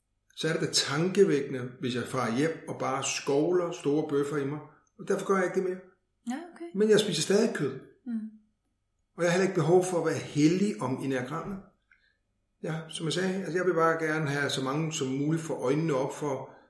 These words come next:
Speaker 1: hvem de er, hvorfor de er her, hvordan de bidrager til andre mennesker,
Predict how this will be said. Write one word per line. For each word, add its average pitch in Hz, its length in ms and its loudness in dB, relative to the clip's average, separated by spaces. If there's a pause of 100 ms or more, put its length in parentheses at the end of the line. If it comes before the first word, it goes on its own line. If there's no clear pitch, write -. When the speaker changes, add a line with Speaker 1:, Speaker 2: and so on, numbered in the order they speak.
Speaker 1:
hvem 156 160 0 (140)
de 151 140 6
er, 175 140 2 (760)
hvorfor 139 340 0
de 170 220 2
er 147 120 0
her, 156 140 -4 (460)
hvordan 131 340 2
de 147 200 -4
bidrager 170 460 0
til 131 100 -2
andre 147 260 -2
mennesker, 151 440 -2